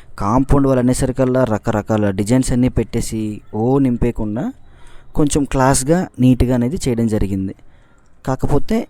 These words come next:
డే మొత్తం చేయడం అవ్వదు. హాఫ్ డే, హాఫ్ డే వర్క్ అయినా చూడడానికి మాత్రం చాలా నీట్‌గా ఉంటది.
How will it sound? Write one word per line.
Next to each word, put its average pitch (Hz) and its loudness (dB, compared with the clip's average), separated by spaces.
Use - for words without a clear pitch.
డే 147 6
మొత్తం 214 0
చేయడం 117 2
అవ్వదు. 95 -4
హాఫ్ 143 -8
డే, 143 -12
హాఫ్ 127 -12
డే 127 -12
వర్క్ - -18
అయినా 139 -16
చూడడానికి 139 -8
మాత్రం 165 -12
చాలా 123 -12
నీట్‌గా 120 -6
ఉంటది. 107 -14